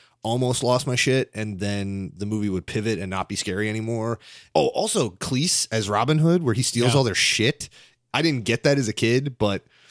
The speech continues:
Speaker 1: that is a solid, solid bit of right. You would meet Robin Hood, and he would be this just pompous British
Speaker 2: <laughs>
Speaker 1: prick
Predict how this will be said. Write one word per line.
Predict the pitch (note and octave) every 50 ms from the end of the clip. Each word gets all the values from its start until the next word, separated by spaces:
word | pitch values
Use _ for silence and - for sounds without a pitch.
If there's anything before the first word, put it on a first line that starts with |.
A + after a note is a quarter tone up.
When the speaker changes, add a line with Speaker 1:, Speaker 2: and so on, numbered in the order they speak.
| - _ _ _ _ _ -
Speaker 1:
that | G2+ G#2+ B2 C3
is | B2 F#2+ G2+
a | F#2 F2+ D#2+ -
solid, | - - - - - - - - A2 G#2+ G#2 A2 G#2+ G2 F#2+ F#2+ F2+ F2 E2+ - -
solid | - - - - - C#3 F#2+ F#2 F#2+ F#2+ F#2 F2 E2
bit | G#2+ F#2+
of | F2+ E2+
right. | G#2+ F#2+ F#2 A#2 B2 -
You | D3+ E3
would | D#3 C3+
meet | C3+ C#3+ E3 D#3+ B2
Robin | B2+ C3 C3 B2 A2+
Hood, | A#2+ A2+ G#2
and | G2 A#2
he | B2+ C#3
would | C3+ A#2+
be | C3 C3
this | B2 B2+ -
just | - - A#2+ G#2+ - _ _ _ _ _ _ _ _ _ _ _ -
pompous | - - C#3 C#3+ C#3 D3+ C#3 A#2 C3 C3
British | G#2 - A2+ B2+ C#3 D#3 - C4+ -
Speaker 2:
<laughs> | -
Speaker 1:
prick | - - D3 C3 F#3+ - - - -